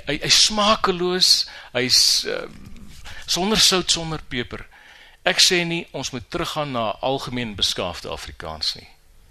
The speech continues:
Dit het my beledig toe ek jonk was. Want ek het uit 'n streek gekom waar ons op 'n besonder Afrikaans gepraat het. 'n Wonderlike Afrikaans. En algemeen beskaafde Afrikaans het gekom en vir my gesê, "Rian,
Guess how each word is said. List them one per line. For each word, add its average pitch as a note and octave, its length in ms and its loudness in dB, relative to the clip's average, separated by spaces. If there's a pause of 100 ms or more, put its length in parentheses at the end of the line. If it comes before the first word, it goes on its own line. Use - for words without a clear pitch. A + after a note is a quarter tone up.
(480)
Dit G#2 240 -2
het D3+ 160 0
my G#2+ 260 0
beledig F#2+ 560 -4
toe G2 140 -8
ek F2 120 -10
jonk E2+ 260 -10
was. - 440 -4 (540)
Want G2+ 120 -10
ek - 100 -8
het C#3 100 -4
uit B2 120 -2
'n A#2 40 0
streek E3 320 4
gekom D#3+ 360 -6
waar C#3 140 -2
ons C#3 160 -2
op E3+ 60 -10
'n - 60 -8
besonder E3 500 0
Afrikaans A#2 580 -2
gepraat - 440 -14
het. - 80 -20 (440)
'n C#3 60 -12
Wonderlike D#3 600 4
Afrikaans. - 800 -6 (520)
En A2+ 120 -6
algemeen F3 400 2
beskaafde D#3+ 460 6
Afrikaans C#3+ 420 0
het C#3 120 -6
gekom - 360 -6
en B2+ 80 -4
vir A2+ 120 -8
my A2+ 100 -4
gesê, B2 380 -2 (360)
"Rian, F3 460 0